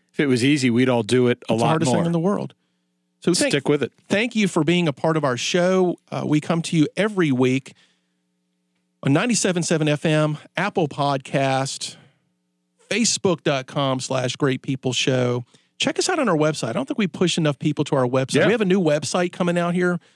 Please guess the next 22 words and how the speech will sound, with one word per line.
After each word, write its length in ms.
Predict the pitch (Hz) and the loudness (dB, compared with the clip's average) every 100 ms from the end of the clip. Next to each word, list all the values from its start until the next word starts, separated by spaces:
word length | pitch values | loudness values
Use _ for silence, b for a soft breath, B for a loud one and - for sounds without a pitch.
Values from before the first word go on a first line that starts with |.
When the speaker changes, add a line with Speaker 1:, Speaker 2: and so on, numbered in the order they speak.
| b | b
Speaker 1:
Yep. 140 | 139 | -2
Speaker 2:
sooner 340 | - 185 190 | 2 2 2
than 160 | 190 170 | 2 0
later. 260 | 151 165 175 | 2 2 0
We're 140 | 143 | 0
really 240 | 143 165 165 | 2 2 0
excited 380 | - 131 147 160 | -2 -2 -2 0
about 360 | 165 160 165 | 0 0 0
it. 60 | 160 | -2
We've 120 | 147 | -2
got 140 | 151 | -2
a 20 | 139 | 0
lot 160 | 143 | 0
of 60 | 147 | 0
great 180 | 151 147 | -2 0
ideas 480 | 139 139 143 147 | 0 2 2 2
on, 240 | 135 123 113 | 0 -2 -2
on 160 | - 131 | -2 0
ways 360 | 131 147 170 - | 2 2 2 0
to 100 | 160 | -4
support 520 | - 139 156 151 - | -4 -2 0 0 0
you 400 | 170 156 127 135 | 2 2 2 -2